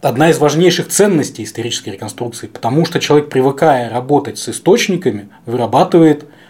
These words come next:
навыки критического мышления. И даже если у него не было, э, навыков, навыки логического мышления, оттуда уже как бы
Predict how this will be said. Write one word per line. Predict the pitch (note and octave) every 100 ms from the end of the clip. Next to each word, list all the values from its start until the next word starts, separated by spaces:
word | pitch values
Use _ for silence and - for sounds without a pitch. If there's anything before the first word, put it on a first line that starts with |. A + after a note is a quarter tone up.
| _
навыки | A#2 C#3 D#3+ D3 C3+
критического | C3+ A2+ G2+ D3 - B2 A2+
мышления. | A#2 - D3+ G2+ G#2 - - _
И | C3
даже | A#2 D#3 D#3+ C#3 B2 A#2 - _ _ _ _ _ -
если | C3+ -
у | B2+
него | B2+ A#2 A2 G#2+
не | E3+
было, | A3 D3+ G#2+ - - - - -
э, | A#2 A2 A2 A#2
навыков, | C#3 C3+ B2 A#2+ G#2 C#3
навыки | B2 D#3 D3 C#3+
логического | C3 D3+ G#3+ - - G#2+
мышления, | G#2+ - A2 G2 F2+ - - - - -
оттуда | A#2 A#2 G3+ G#3
уже | F3+ D#3
как | D3+ D#3+ C#3
бы | C#3 C3+ B2+ B2+